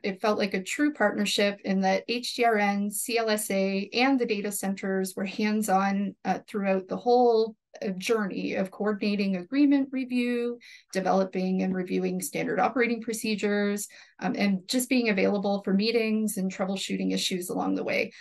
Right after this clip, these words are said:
Um, I definitely found there was a lot of give and take with making our respective processes work, uh, to make this project, uh, move forward. In addition to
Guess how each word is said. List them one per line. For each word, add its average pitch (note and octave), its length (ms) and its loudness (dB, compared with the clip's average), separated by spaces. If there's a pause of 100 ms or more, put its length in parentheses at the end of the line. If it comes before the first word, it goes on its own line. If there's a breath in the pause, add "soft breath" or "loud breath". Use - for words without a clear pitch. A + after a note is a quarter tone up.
(280 loud breath)
Um, G3 220 -4
I G3+ 80 2
definitely A3 420 2
found G3 240 2
there F#3+ 80 0
was F#3+ 140 -2
a F#3+ 60 -6
lot F#3 160 0
of F3+ 80 -8
give F#3 140 -4
and F#3+ 120 -6
take C4+ 400 -2
with F#3+ 220 -6
making F#3+ 380 0
our F#3 360 2
respective F#3 500 -4
processes F#3 640 -2
work, G3+ 360 -2 (120)
uh, F#3+ 280 0
to G3 120 -2
make F#3 200 -2
this F#3 180 -2
project, F3+ 560 -4
uh, G3 100 -4
move F#3 260 0
forward. - 520 -4 (1800)
In A#3+ 140 4
addition C4 640 6
to A3 440 0